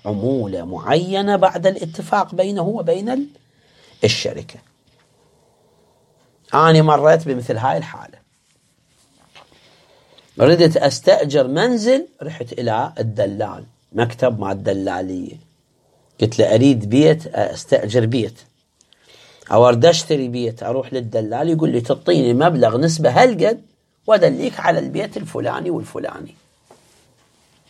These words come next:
واضح؟ فإذا هذا الدلال ياخذ نسبة مقابل أنه دلاني على منه، منو عارض بيته للبيع.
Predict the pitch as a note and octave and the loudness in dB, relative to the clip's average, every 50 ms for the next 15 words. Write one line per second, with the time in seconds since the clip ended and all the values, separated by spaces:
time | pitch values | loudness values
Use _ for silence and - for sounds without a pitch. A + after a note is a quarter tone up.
0 | _ _ _ _ _ _ _ - A2 A2 A#2+ B2 B2 D3+ A3+ - - _ _ _ | _ _ _ _ _ _ _ 0 4 4 4 4 4 0 -2 -4 -10 _ _ _
1 | _ _ _ _ _ _ _ _ _ _ _ _ _ _ _ _ _ _ _ _ | _ _ _ _ _ _ _ _ _ _ _ _ _ _ _ _ _ _ _ _
2 | _ _ _ _ _ _ _ _ _ _ - - - - D3 D3+ D3 D#3 D3+ D#3+ | _ _ _ _ _ _ _ _ _ _ -20 -4 2 4 6 6 6 6 4 4
3 | E3 D#3+ C#3+ D#3 E3+ E3 E3 E3 E3 D#3+ C#3+ D#3 D#3+ D#3+ D#3+ F3 G3+ A#3 A3+ F#3 | 4 2 2 2 0 0 0 0 -2 -2 0 0 0 0 2 2 2 2 2 0
4 | E3 F3 G#3 C4+ B3 - - D4 A#3+ G3+ G#3+ C4+ G4+ - - - E3 D3 - - | 0 0 0 0 0 0 -2 -4 -4 -2 0 0 0 -2 -2 -4 -6 -6 -6 -6
5 | - _ _ _ _ _ _ _ _ _ _ _ _ - B2+ D3+ D#3+ D#3+ F#3 G3+ | -8 _ _ _ _ _ _ _ _ _ _ _ _ -2 0 0 0 4 4 4
6 | G#3 G#3 G3+ G#3 A#3 A#3+ - E3 F3+ F3+ E3 E3 F#3 F#3 D#3 E3+ F3 F3 F3 F#3 | 4 4 4 2 -2 -4 -4 -6 -6 -4 -2 -2 0 2 4 4 4 4 4 2
7 | G3 G#3+ A3 A3 G#3+ A3 A3 A3+ A#3+ A#3+ B3 C4+ - - _ _ _ _ _ - | 2 2 2 2 0 -2 -4 -6 -6 -6 -8 -8 -10 -14 _ _ _ _ _ -2
8 | - E3 E3+ F3 F3 F3 F3+ F3+ F3+ E3+ E3+ D#3+ D#3+ E3 D#3+ D#3+ D3+ E3 G3 G3 | 0 2 2 2 0 -2 -2 -4 -4 -2 0 0 0 0 0 -2 -2 -2 0 -2
9 | F#3 - C#3 E3 E3+ E3+ F#3 F#3 E3+ D#3+ D#3 D3 D#3 D#3+ D#3+ D#3+ F#3 E3 A2 G#2 | -2 -4 -2 0 0 2 2 0 0 0 0 0 0 0 0 -2 -2 -4 -4 -8
10 | G2 G2+ G2 - | -10 -12 -12 -14